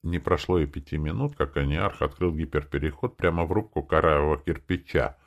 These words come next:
Легионеры один за другим нырнули в черную воронку и оказались в большом прямоугольном помещении, заставленном оборудованием, выглядящим так, словно его склепали на скорую руку неумехи и дилетанты.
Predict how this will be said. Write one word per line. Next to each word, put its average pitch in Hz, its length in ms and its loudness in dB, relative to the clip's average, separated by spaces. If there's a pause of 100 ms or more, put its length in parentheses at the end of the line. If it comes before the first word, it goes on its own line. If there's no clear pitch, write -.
(420)
Легионеры 151 600 10
один 151 260 10
за 143 100 10
другим 143 380 10
нырнули 135 420 10
в 117 60 2
черную 110 440 8
воронку 101 760 8 (260)
и 90 60 0
оказались 95 600 4
в 87 60 -4
большом 92 460 4
прямоугольном 104 640 4
помещении, 82 800 0 (240)
заставленном 69 760 2
оборудованием, 62 920 -2 (340)
выглядящим 135 800 8 (140)
так, 143 220 6
словно 110 360 6
его 110 240 8
склепали 110 500 6
на 95 160 4
скорую 98 420 6
руку 113 260 4
неумехи 85 540 0
и 80 100 2
дилетанты. 78 760 0